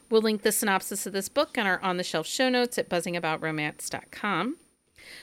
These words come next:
Release date for this is August thirtieth, twenty twenty-three. Tropes, N Y C, billionaire, masquerade, um, meet cute, there's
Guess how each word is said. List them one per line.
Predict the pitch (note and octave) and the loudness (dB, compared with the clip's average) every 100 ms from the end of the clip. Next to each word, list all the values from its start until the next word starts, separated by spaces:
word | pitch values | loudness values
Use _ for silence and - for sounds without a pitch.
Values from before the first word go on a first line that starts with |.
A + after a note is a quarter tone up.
| - | -6
Release | A3 A3+ A3+ - | 2 4 4 4
date | A#3 - | 2 2
for | A3+ | 0
this | A3 - | 2 0
is | G3+ - | -4 0
August | F#3+ F3 F3 - - | 0 2 -4 -8 -2
thirtieth, | F#3+ F3+ F#3 B3 - | 2 2 2 0 -2
twenty | - F3 E3 | -6 -2 -2
twenty-three. | - E3 D3+ - C#4+ C#4+ C#4 C#4 - - - _ | -4 -4 -4 -6 -2 2 2 -2 -10 -20 -20 _
Tropes, | - G#3 D#3+ - - - - | 0 2 2 -2 -4 -4 -2
N | F#3 | 0
Y | F3+ E3+ | 2 0
C, | - - G3+ A#3+ E4+ D4+ G3+ | 0 -2 0 0 -2 -8 -8
billionaire, | G3 F#3 E3+ D3+ B2+ F#3+ C#4 - - - | 2 2 2 0 0 0 -2 -8 -20 -8
masquerade, | F#3 F#3 A3 C#4 - A#3 F#3+ D#3+ C#3 C3+ E3 B3 - - - - _ _ - | -2 0 0 -2 -2 -2 2 2 2 0 0 -2 -6 -18 -18 -20 _ _ 2
um, | F3 D#3+ C#3+ - A#2+ - _ _ - | 4 4 2 -2 -10 -14 _ _ 0
meet | B3+ B3+ | 2 2
cute, | - C4+ C4 C4 - - - _ _ _ _ _ _ - | -2 0 2 0 -2 -8 -8 _ _ _ _ _ _ 0
there's | F#3 - | 0 0